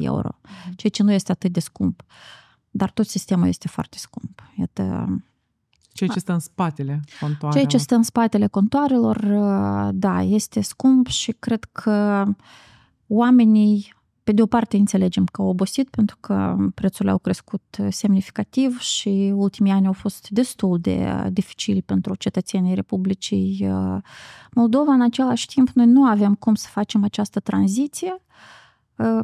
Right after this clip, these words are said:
Speaker 1: iată, anume fără partea asta de digitalizare.
Speaker 2: Care, ok, de-, dacă corect am înțeles, trei mii cinci sute le avem deja instalate
Speaker 1: Mai avem
Speaker 2: și
Speaker 1: treizeci și două.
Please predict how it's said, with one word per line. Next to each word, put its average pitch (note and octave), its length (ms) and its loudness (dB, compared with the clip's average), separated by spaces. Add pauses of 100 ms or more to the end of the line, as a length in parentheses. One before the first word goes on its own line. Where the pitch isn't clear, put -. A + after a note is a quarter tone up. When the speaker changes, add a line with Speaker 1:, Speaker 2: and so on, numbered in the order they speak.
Speaker 1:
iată, C4 220 0
anume A#3+ 240 6
fără G3+ 600 -2 (360)
partea - 260 -2
asta G#3 200 -4
de G3+ 200 -4
digitalizare. F#3+ 840 -6 (960)
Speaker 2:
Care, C4 640 -2 (800)
ok, G3+ 220 -2
de-, F3 400 -8
dacă F#3+ 380 -2
corect F#3 280 -2
am D#3+ 120 0
înțeles, E3 320 -4
trei E3+ 200 -2
mii D#3+ 120 2
cinci D3 200 -4
sute D3 440 -8
le D3+ 80 -6
avem D#3 240 -4
deja D3 280 -6
instalate E3 600 -4
Speaker 1:
Mai A#3+ 100 4
avem A#3+ 180 4
Speaker 2:
și A#3 60 4
Speaker 1:
treizeci A#3 240 4
și G#3+ 60 0
două. F#3+ 280 0